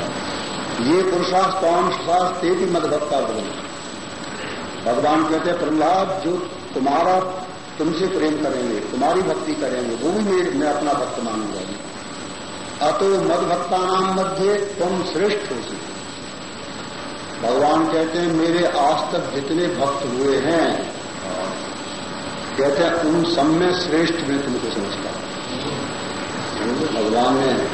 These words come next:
सब तिलक कर दिया सब भक्तों के ऊपर। "हे अंग, मदस्पर्शेन पूतस्य तव पितुः प्रेतकार्यं।"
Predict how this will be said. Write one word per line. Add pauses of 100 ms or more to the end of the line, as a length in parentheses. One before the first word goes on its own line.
(360)
सब (320)
तिलक
कर
दिया
सब
भक्तों
के
ऊपर। (1800)
"हे
अंग, (500)
मदस्पर्शेन
पूतस्य (180)
तव
पितुः
प्रेतकार्यं।"